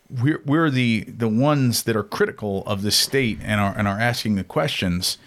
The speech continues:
and the people that have the, the courage to ask the questions, you know? I mean, that's,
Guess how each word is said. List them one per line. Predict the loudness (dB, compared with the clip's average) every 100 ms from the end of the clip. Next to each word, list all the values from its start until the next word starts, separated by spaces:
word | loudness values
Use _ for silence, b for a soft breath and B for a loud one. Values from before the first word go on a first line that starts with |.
| B B -2
and | 2
the | 2
people | 0 0 0
that | 0 2
have | 0 2
the, | 0 2 0 _
the | -12 -2 -2
courage | 0 0 0 -2 -2
to | 0
ask | 0 0
the | -6
questions, | -4 -4 -4 -8 -2
you | 0
know? | 2 2
I | 2
mean, | 2 4
that's, | 2 0